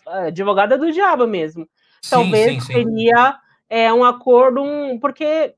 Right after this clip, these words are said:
Speaker 1: todo mundo vai perder, é o perde-perde pra mim, né? Nesse caso, todos perdemos por causa dessa pandemia.
Speaker 2: Então, qual que é, qual que é a situação? E aí eu tô, eu,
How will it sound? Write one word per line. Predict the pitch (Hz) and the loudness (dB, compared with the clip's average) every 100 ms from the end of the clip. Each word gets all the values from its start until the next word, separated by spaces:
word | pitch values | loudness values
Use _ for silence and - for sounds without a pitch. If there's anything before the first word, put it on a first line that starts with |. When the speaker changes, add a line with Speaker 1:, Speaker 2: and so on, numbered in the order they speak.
| _ - | _ -12
Speaker 1:
todo | 330 302 | -8 -8
mundo | 311 285 | -8 -6
vai | 294 | -6
perder, | 285 311 226 | -4 -6 -2
é | 233 | -2
o | 240 | 0
perde-perde | 311 330 330 427 359 226 190 185 | -2 -2 -2 -2 0 0 -2 -6
pra | 202 | -6
mim, | 196 175 | -4 -6
né? | 160 220 330 - - - | -6 -8 -10 -18 -20 -8
Nesse | 208 233 269 | -2 -2 -2
caso, | - 208 233 277 370 _ | -2 2 2 -2 -8 _
todos | 320 302 262 247 | 0 0 0 -8
perdemos | - 233 208 190 170 160 | -4 -4 0 -2 -2 -10
por | - 180 | -12 -8
causa | 185 170 | -6 -4
dessa | 175 185 | -8 -10
pandemia. | 190 180 175 170 151 147 _ _ _ _ _ _ | -10 -8 -8 -8 -10 -12 _ _ _ _ _ _
Speaker 2:
Então, | _ _ _ _ | _ _ _ _
qual | 160 190 | -6 -4
que | 214 | -2
é, | 185 | -4
qual | 156 202 | -2 -4
que | 208 | -4
é | 208 | -8
a | |
situação? | - 208 190 - 90 - _ _ _ - | -10 -10 -8 -8 -10 -12 _ _ _ -14
E | 135 | -4
aí | 135 147 165 - | -4 -4 -10 -12
eu | 135 | -12
tô, | 123 165 180 147 120 | -6 -4 -2 -4 -6
eu, | 107 107 | -12 -16